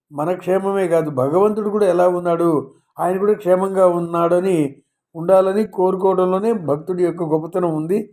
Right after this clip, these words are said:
ఆ రీతిగా మహాభక్త శిఖామణి అయినటువంటి ఆ కనకదాసుల వారు, కనకదాసు అంటే సాక్షాత్తు యమధర్మరాజు యొక్క అంశ. అంటే మహాభారత కాలంలో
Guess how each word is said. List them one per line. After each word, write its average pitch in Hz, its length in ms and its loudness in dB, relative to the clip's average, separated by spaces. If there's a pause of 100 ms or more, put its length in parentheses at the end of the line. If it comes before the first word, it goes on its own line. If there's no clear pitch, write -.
(280)
ఆ 160 100 -2
రీతిగా 170 480 -2
మహాభక్త 151 560 -2
శిఖామణి 160 460 0
అయినటువంటి 160 420 -2 (600)
ఆ 151 100 -2 (100)
కనకదాసుల 151 640 -2
వారు, 131 240 0 (180)
కనకదాసు 151 500 -2
అంటే 175 320 -2 (540)
సాక్షాత్తు 165 580 -2 (600)
యమధర్మరాజు 160 840 2
యొక్క 139 260 -2
అంశ. 135 280 -4 (720)
అంటే 156 200 -6 (120)
మహాభారత 156 760 2
కాలంలో 156 440 2